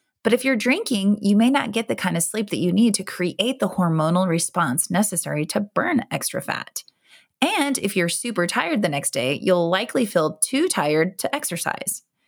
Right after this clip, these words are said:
All in all, alcohol has a direct impact on your sleep and therefore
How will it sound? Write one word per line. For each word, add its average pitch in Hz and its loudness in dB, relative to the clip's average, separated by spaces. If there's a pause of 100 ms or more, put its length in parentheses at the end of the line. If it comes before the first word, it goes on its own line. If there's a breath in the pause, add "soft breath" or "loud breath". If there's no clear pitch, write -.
(340)
All 220 2
in 359 0
all, 180 2
alcohol 185 0
has 170 -2
a 147 -4
direct 151 0
impact 185 0
on 160 2
your 269 2
sleep 196 -2
and 190 0
therefore 170 0